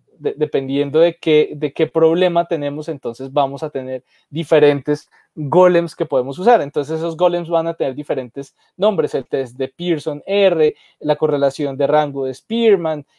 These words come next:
el test de F max, el test exacto de Fisher, el test de Kruskal-Wallis, bueno, el test de Student T, que seguramente lo conocen algunos. Bueno, entonces, claro, eso, e-, esa manera de sobreespecializar estos métodos estadísticos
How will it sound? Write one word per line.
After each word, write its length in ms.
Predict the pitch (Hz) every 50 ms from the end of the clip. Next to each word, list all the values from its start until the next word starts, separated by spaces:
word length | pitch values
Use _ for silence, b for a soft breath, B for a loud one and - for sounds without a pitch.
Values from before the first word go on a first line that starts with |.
| _ _
el 320 | - 160 156 151 147 143
test 280 | - 156 143 147 - -
de 160 | 147 143 143
F 200 | 139 - - 151
max, 520 | 143 151 196 220 208 190 180 - - - _ _ _ _
el 180 | 156 151 147
test 300 | - - 160 156 147 -
exacto 460 | 156 143 - - 156 147 - _ - 143
de 100 | 135 131
Fisher, 560 | - - 226 233 185 - - 185 180 170 - _ _ _ _ -
el 520 | 170 165 156 156 156 151 147 147 139 135 -
test 220 | 170 160 160 147
de 120 | 151 147 -
Kruskal-Wallis, 840 | 165 151 143 - - 143 135 143 185 220 220 202 185 185 180 -
bueno, 200 | - 170 156 131 - _
el 220 | - 131 143 143
test 240 | - - 156 151 135
de 100 | 147 147
Student 460 | - - - 202 175 160 156 156 151
T, 200 | - 233 233 214
que 120 | 170 - 156
seguramente 500 | 147 139 135 135 135 139 143 139 - 139
lo 80 | 135
conocen 360 | 135 - 131 123 120 120 135 151
algunos. 360 | 165 196 226 208 202 170 -
Bueno, 160 | - 147 - _ B B B B B B B B B B B B B B
entonces, 200 | B - 196 202
claro, 260 | - 277 247 202 - - _ _ _ _ _ _ _ _ _
eso, 400 | 202 202 196 - 262 254 - - _
e-, 160 | - 196 - -
esa 220 | 202 190 226 226
manera 440 | 233 254 240 208 196 190 190 196 202
de 240 | 214 220 220 - - -
sobreespecializar 1700 | - - - - - - - 220 220 214 202 208 202 196 190 190 180 - _ 185 170 - - 175 160 156 147 143 - 208 233 254 226
estos 320 | 196 165 - - 180 170 175
métodos 460 | 170 170 165 - 160 156 160 156 -
estadísticos 760 | 160 - - 131 127 127 135 - - 151 - 185 185 -